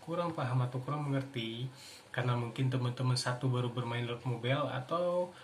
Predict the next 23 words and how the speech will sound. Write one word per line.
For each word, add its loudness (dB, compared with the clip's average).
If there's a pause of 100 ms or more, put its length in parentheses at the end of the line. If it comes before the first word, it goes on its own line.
(200)
ada 0
beberapa 4
misi 2
yang 2
teman-teman 0
kurang -2
paham -2
nih, 2 (480)
silakan 2
teman 2
langsung 0
tanya -4
aja 2 (400)
ke 0 (560)
aku. 2 (480)
Pasti -2
aku 0
jawab 2
jika -4
teman-teman -4
bertanya. 0 (480)
Bisa 4
langsung 2